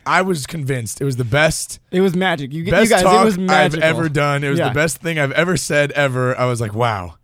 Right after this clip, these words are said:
Speaker 1: I felt so great about it. So we go down, we clean everything up, we take down all the lights, everything. We go down, put the footage in, and there's this horrible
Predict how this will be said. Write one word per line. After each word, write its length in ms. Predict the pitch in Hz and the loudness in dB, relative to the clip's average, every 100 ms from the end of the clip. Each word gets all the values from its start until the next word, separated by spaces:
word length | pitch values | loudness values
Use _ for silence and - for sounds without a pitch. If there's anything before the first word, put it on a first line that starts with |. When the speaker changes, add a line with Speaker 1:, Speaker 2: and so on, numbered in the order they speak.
| _ _ _ _ _ - | _ _ _ _ _ -6
Speaker 1:
I 120 | 131 | -4
felt 260 | 127 135 127 | 0 -2 -2
so 340 | - 156 170 | -2 0 0
great 240 | 147 147 139 | 0 -2 0
about 260 | 123 107 | -2 -4
it. 160 | 104 - _ - _ | -8 -12 _ -20 _
So 160 | - 139 | -8 -6
we 80 | 127 | -2
go 200 | 123 175 | 0 0
down, 320 | 156 151 135 - | 0 -2 -4 -10
we 140 | 113 117 | -14 -12
clean 320 | - 139 131 | -10 -6 -2
everything 460 | 143 175 165 190 | -2 -2 -4 -2
up, 280 | 147 127 127 _ 117 | 0 -2 -4 _ -12
we 100 | 110 | -6
take 220 | 139 139 | -6 -4
down 180 | 131 131 | -4 0
all 180 | 143 180 | 0 0
the 100 | 165 | 0
lights, 360 | 139 135 135 | 0 -2 -4
everything. 540 | 143 147 143 160 156 156 - _ | -4 -4 -4 -4 -4 -8 -16 _
We 100 | 117 | -6
go 200 | 120 156 | -2 -2
down, 340 | 147 147 147 - _ - | 0 -2 -4 -8 _ -6
put 180 | 185 | -4
the 80 | 185 | -4
footage 400 | - 185 170 139 | -6 -2 -2 -2
in, 340 | 147 139 131 131 _ _ _ _ _ _ _ - | -2 -2 -4 -8 _ _ _ _ _ _ _ -6
and 180 | 131 131 | -4 -2
there's 200 | 131 120 | -2 0
this 200 | 127 - | -2 -4
horrible 1040 | - - - 175 175 170 156 165 160 | -12 -18 -2 0 2 2 0 0 0